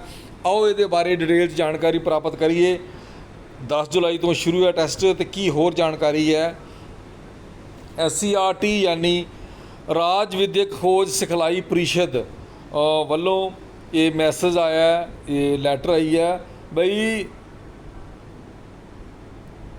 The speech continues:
ਸੈਸ਼ਨ ਵੀਹ ਸੌ ਚੌਵੀ ਪੰਜੀ ਦੌਰਾਨ ਛੇਵੀਂ ਤੋਂ ਬਾਰ੍ਹਵੀਂ ਜਮਾਤਾਂ ਦਾ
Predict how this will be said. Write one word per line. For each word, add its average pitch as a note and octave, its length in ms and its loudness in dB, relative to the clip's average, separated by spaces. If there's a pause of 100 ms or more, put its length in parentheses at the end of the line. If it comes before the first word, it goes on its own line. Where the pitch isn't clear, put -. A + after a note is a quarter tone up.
(800)
ਸੈਸ਼ਨ G3 540 0
ਵੀਹ G3+ 220 0
ਸੌ A3+ 180 2
ਚੌਵੀ G#3 340 0
ਪੰਜੀ F#3+ 300 0
ਦੌਰਾਨ F3+ 500 2
ਛੇਵੀਂ G#3+ 600 0
ਤੋਂ A#3 180 2
ਬਾਰ੍ਹਵੀਂ G#3+ 480 0
ਜਮਾਤਾਂ F#3 500 0
ਦਾ F#3 340 4